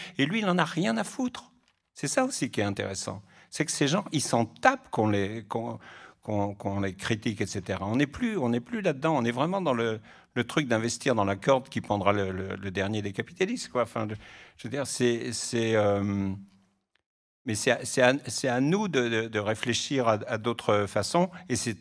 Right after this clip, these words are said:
c'est très difficile parce qu'on, on manque beaucoup d'imagination. Et moi, le premier, hein. Euh, j'ai pas, j'ai pas d'idée, euh, très, euh,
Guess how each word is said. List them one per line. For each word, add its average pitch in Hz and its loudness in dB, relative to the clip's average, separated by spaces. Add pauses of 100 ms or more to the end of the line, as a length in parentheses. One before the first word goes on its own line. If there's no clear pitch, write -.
(160)
c'est 110 -2
très - 2
difficile 139 -4
parce - -6
qu'on, 107 2
on 110 -2
manque 110 0
beaucoup 120 -2
d'imagination. 104 -2
Et 95 0
moi, 92 2
le 87 -2
premier, 180 0
hein. 110 -2 (560)
Euh, 95 0
j'ai 92 -6
pas, 104 2 (300)
j'ai 95 -2
pas 95 0
d'idée, 95 2
euh, 90 2 (220)
très, 95 2
euh, 85 -2